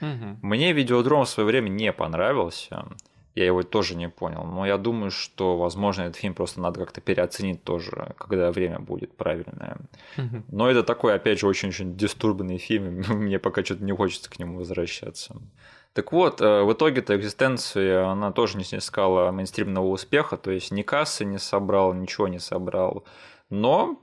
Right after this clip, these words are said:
Speaker 2: получил приз на Берлинском кинофестивале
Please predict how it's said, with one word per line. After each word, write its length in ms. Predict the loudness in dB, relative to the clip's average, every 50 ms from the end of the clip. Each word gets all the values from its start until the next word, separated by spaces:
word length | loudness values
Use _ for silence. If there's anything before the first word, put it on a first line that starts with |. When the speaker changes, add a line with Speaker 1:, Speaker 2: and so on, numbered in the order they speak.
| _ _ _
Speaker 2:
получил 600 | 2 4 4 4 4 2 2 4 4 4 4 2 0 -4 _
приз 440 | 0 2 4 6 6 4 4 2 -2
на 120 | -2 -2 0
Берлинском 720 | 2 2 4 4 4 2 2 0 -2 0 0 0 0 0
кинофестивале 1040 | 0 0 0 0 0 -2 -2 -4 -4 -4 -4 0 2 4 4 4 4 4 0 -2